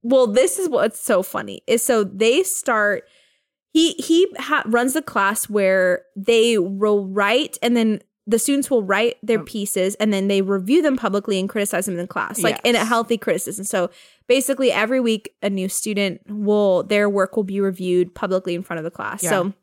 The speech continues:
Speaker 1: they kind of have to sit quiet while all the students and Professor Connolly talk about their work.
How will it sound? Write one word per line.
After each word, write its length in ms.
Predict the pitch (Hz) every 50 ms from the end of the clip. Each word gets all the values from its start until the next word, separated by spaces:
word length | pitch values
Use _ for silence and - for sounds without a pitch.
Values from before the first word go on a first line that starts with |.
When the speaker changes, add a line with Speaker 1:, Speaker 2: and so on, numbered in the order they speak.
| _ _ _ _ _ _ _ _ - - -
Speaker 1:
they 100 | 247 226
kind 160 | 240 233 226
of 60 | 226
have 120 | 233 208 202
to 80 | - 214
sit 220 | - - 233 -
quiet 360 | - - 208 190 185 165 - - - - - _ _ -
while 120 | 220 214
all 200 | 185 214 233 247
the 100 | 226 262
students 540 | - - 214 202 202 202 196 196 208 - - -
and 520 | - 196 196 190 185 185 185 185 185 185
Professor 320 | - 214 196 208 202 - 190
Connolly 600 | - 196 185 185 180 175 175 175 175 170 - - -
talk 260 | - 208 190 190 -
about 180 | 185 175 -
their 120 | - - -
work. 260 | 165 - - - -